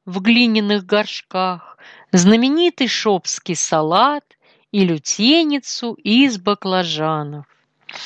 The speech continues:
Ракию из абрикосов подали в высоком глиняном расписном кувшине, и хозяйка сама разлила ее в небольшие стопки.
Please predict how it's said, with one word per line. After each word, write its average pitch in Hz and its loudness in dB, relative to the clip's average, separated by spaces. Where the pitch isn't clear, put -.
Ракию 202 -2
из 190 -12
абрикосов 214 -2
подали 165 0
в 151 -12
высоком 254 -4
глиняном 214 2
расписном 190 0
кувшине, 170 -4
и 202 2
хозяйка 208 -2
сама 196 -4
разлила 196 -2
ее 180 -8
в 156 -18
небольшие 170 -8
стопки. 156 -8